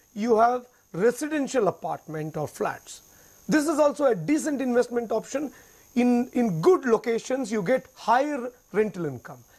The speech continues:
But then the appreciation here is fa-, you know, fairly less compared to plots and individual houses. The fourth one is commercial properties. See, if your residential property gives you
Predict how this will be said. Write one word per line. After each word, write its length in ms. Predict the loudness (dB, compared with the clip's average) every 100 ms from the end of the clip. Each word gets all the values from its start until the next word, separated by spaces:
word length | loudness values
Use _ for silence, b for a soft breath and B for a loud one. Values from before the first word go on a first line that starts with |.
| -4
But 200 | -2 2
then 260 | 2 0 -4 b
the 120 | 2 2
appreciation 760 | 2 -4 -6 -4 -4 -2 0
here 220 | 4 4
is 160 | 2 -10 b _ _ _ _
fa-, 260 | -2 0 2
you 60 | 2
know, 120 | 4
fairly 300 | 4 2 0
less 320 | -2 -2 -6 b b
compared 360 | -2 0 -2 -2
to 80 | -4
plots 440 | 2 4 2 -2
and 280 | -8 -8 -12 b b -8
individual 460 | -4 -2 -2 -4 -8
houses. 380 | -12 -16 -20 -20 B -2
The 80 | -2
fourth 460 | 2 2 2 2
one 160 | -2 -2
is 160 | -4 b b -4
commercial 520 | 0 2 0 0 -4
properties. 580 | -4 -10 -12 -18 -20 -20 b b
See, 180 | -2 0
if 100 | 2
your 120 | 4
residential 640 | 4 2 0 0 0 0
property 420 | 2 2 0 -6
gives 420 | -4 -4 -6 -6 -2
you 280 | -2 -2